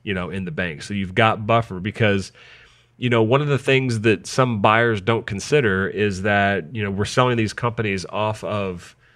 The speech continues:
an accrual-based platform, but, you know, there's cash flow. And if it's an e-commerce company, as an example, you're gonna get a working capital level with the company, the inventory, but you've still got to deal with debt service and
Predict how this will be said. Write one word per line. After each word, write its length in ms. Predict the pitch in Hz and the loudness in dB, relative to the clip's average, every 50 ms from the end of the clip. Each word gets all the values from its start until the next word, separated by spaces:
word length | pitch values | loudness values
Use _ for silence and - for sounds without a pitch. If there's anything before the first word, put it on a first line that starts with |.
| _ _ _ | _ _ _
an 100 | - 101 | -8 -8
accrual-based 1200 | 98 90 - - - - - 127 131 127 120 110 98 90 110 107 107 104 101 - - - - - - - | -8 -8 -8 -10 -8 -2 0 2 4 4 4 2 2 4 4 4 4 4 2 -2 -6 -10 -12 -16 -2 0
platform, 680 | - 135 147 - - - 104 95 87 87 92 95 85 90 | 2 2 2 2 0 -4 -4 -2 -2 -2 -4 -4 -6 -10
but, 500 | 107 104 117 110 107 107 98 - - 139 | -4 0 2 2 2 2 0 -2 -6 -6
you 120 | 123 117 | -4 -2
know, 120 | 107 104 101 | -2 -2 0
there's 160 | 104 110 - | 0 -2 0
cash 320 | - - 160 165 165 - | 2 2 2 2 2 0
flow. 340 | - - 95 67 65 71 - - - - - - - _ _ _ _ - | -4 -4 -2 -2 -4 -6 -8 -12 -20 -20 -20 -20 -20 _ _ _ _ -4
And 500 | 104 110 107 107 104 104 104 104 95 - | -2 0 0 0 0 -2 -4 -6 -8 -4
if 160 | - 117 107 | -2 0 0
it's 120 | 113 - 110 | 2 0 2
an 100 | 104 110 | 4 4
e-commerce 400 | 143 147 151 143 120 101 95 - | 4 4 4 4 2 2 0 -2
company, 280 | - 107 - 104 104 | -4 -4 -2 -2 -4
as 100 | 101 92 | -4 -4
an 60 | 92 | -6
example, 360 | 90 82 98 98 98 - 104 101 | -6 -4 -4 -4 -4 -4 -4 -4
you're 140 | 95 107 | -4 -4
gonna 200 | 98 110 104 95 | -4 -4 -4 -4
get 460 | 87 85 85 107 117 120 110 - - _ - | -6 -2 2 4 4 4 2 0 -8 _ -12
a 80 | 95 101 | -8 -2
working 400 | 98 107 113 110 - 113 101 95 | 2 2 2 2 2 -2 -6 -2
capital 480 | - 110 104 101 - 104 98 92 85 | 0 0 0 2 0 -2 -2 -2 0
level 460 | 87 92 95 104 95 98 92 90 90 95 | 0 2 0 0 0 0 0 0 -2 -2
with 240 | - 95 107 95 | -4 -4 -4 -4
the 80 | - 90 | -4 -4
company, 420 | - 110 110 - - 98 90 87 | -2 -2 -2 -2 -2 -2 -2 -2
the 160 | 87 85 92 104 | 0 2 4 4
inventory, 640 | 131 151 143 117 - 98 92 87 82 87 95 - - - - - - - _ | 4 4 0 0 0 0 2 2 2 2 0 -2 -6 -12 -20 -20 -20 -12 _
but 140 | - 113 - | -2 2 2
you've 140 | 143 139 - | 2 2 2
still 200 | - 160 151 131 | 4 4 4 4
got 320 | 107 120 120 123 120 - - | 6 6 6 4 4 2 -2
to 80 | 120 | -4
deal 280 | 107 98 104 104 107 104 | -2 2 4 4 4 4
with 380 | 104 104 104 104 95 - - | 4 4 2 2 0 -2 -2
debt 240 | - 120 113 104 - | 2 2 2 2 0
service 760 | - - 120 117 120 123 135 135 135 135 131 - - - - - - | 0 2 4 4 4 4 4 4 4 2 0 -2 -8 -12 -12 -10 -6
and 640 | 101 101 101 101 101 98 98 101 98 98 95 85 | -4 -2 0 0 0 0 -2 -2 -4 -6 -10 -12